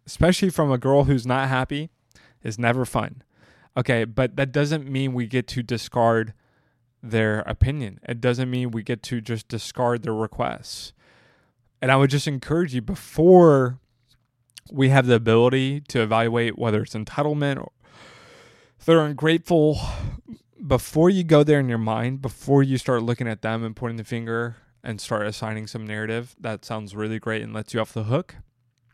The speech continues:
ask yourself, have you really done something to try and address their desire,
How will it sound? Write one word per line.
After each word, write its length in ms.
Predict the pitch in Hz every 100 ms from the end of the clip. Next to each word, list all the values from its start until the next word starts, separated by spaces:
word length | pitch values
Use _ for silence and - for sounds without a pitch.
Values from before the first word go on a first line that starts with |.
| _ _ _ - - _
ask 220 | 123 160
yourself, 380 | 131 - - - - - _ _ _ -
have 100 | 123
you 140 | 131
really 340 | 120 127 139 135
done 300 | 120 113 110
something 360 | 113 95 101
to 120 | 98 95
try 300 | - 110 107
and 100 | 104
address 480 | 95 104 104 -
their 240 | - 107 101
desire, 560 | 98 95 101 98 104